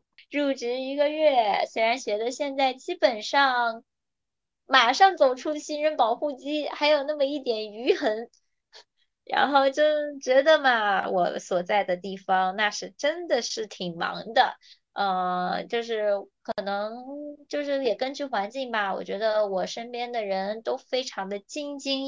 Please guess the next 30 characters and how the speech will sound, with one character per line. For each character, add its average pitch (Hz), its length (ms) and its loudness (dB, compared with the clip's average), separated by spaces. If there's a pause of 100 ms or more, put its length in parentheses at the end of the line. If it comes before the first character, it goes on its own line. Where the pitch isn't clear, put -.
业 214 200 2
业， 208 260 4
而 190 200 2
且 190 340 0
业 233 240 0
务 214 180 -6
能 185 220 -6
力 214 100 -8
都 196 140 -6
非 220 160 -4
常 214 160 -8
的 180 120 -6
强， 180 440 -4
我 190 80 0
也 190 80 2
非 196 160 -8
常 196 140 -4
的 180 120 -8
佩 220 260 -2
服 214 140 -10
他 180 220 -4
们。 175 240 -6
我 180 120 0
觉 180 200 -6
得 202 100 -4
我 185 100 -4
工 196 220 -8
作 214 160 0
环 170 300 -2
境， 202 260 -6